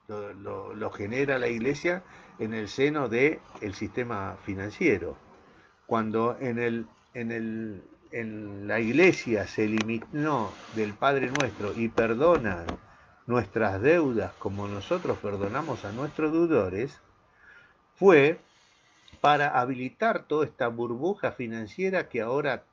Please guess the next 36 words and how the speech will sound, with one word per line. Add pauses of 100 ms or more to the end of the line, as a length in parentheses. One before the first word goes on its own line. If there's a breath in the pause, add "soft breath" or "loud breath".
(120)
treinta,
cuarenta
años
después, (120)
está
detonando. (960 soft breath)
Toda
esta
burbuja
financiera
infernal (320)
que
el
mundo
debe.
Yo
cuando
era
chico, (440 loud breath)
el
ahorro
era
la
base
de
la
fortuna,
y
de
pronto,
en
un
momento
cambió, (220)
y
no,